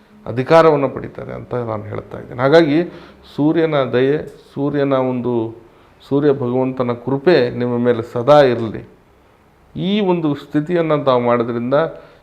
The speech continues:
ಎಲ್ಲಿ ಅವಮಾನ, ಎಲ್ಲಿ ನಶ್ವರದ ಬದುಕು, ಎಲ್ಲಿ ಬೇಡ, ಏನು ಬೇಡ ಎಂಬತಕ್ಕಂಥ ಒಂದು ಉದಾಸೀನತೆ ಏನಿದೆ ನಿಮಗೆ, ಅಲ್ಲೆಲ್ಲವೂ ಕೂಡ ತಾವು ಪುಟಿದೇಳ್ತೀರ, ಗೆಲ್ತೀರ,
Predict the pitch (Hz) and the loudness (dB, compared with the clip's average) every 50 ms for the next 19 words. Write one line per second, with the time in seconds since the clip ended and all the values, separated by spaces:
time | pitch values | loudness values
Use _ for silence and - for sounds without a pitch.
0 | _ - - 127 139 156 160 151 135 131 135 139 135 131 123 120 117 113 110 110 | _ -2 2 2 4 4 6 6 6 6 6 4 4 2 2 2 2 0 0 0
1 | 117 131 143 147 139 131 131 127 127 - - 143 135 135 131 131 123 127 120 113 | 0 0 0 0 0 0 -2 -2 -4 -4 -2 -2 0 0 0 -2 -2 -4 -4 -6
2 | 117 - - 117 113 113 110 120 135 143 151 156 151 135 113 - 131 139 147 151 | -6 -8 -8 -8 -6 -4 -2 -2 -2 0 2 2 0 0 2 4 6 8 8 10
3 | 151 147 143 135 127 131 135 139 147 151 139 139 143 139 139 143 139 139 135 131 | 10 10 8 8 8 6 4 4 4 4 6 6 6 8 8 6 6 4 2 0
4 | 127 135 123 - 131 127 127 - 135 127 127 120 120 120 127 147 151 151 147 147 | -2 -4 -2 -2 -4 -6 -4 -2 -2 -2 -2 -2 0 4 6 8 8 8 6 4
5 | - 139 139 131 117 - 123 123 120 120 120 117 107 101 101 104 101 98 92 98 | 2 0 0 0 0 0 0 0 0 0 -2 -4 -4 -4 -6 -6 -6 -6 -8 -12
6 | 101 98 - - - - - - - - - - - - 120 120 117 120 131 139 | -14 -16 -18 -18 -20 -20 -20 -20 -20 -20 -20 -12 -6 -2 0 2 2 2 2 2
7 | 151 160 156 151 147 - 143 147 143 147 147 - 131 127 127 131 131 127 131 - | 2 2 0 -2 -4 -4 -2 0 0 0 -2 -2 -2 -2 0 0 -2 -4 -6 -6
8 | 151 151 151 170 151 139 127 117 120 - - 113 - - - - - - _ _ | -6 -4 -2 -2 0 0 -2 -2 -4 -8 -12 -16 -16 -16 -18 -20 -20 -20 _ _
9 | _ _ _ _ _ _ _ _ _ _ - 120 131 139 151 147 143 135 127 - | _ _ _ _ _ _ _ _ _ _ -2 2 4 4 4 2 0 -2 -4 -4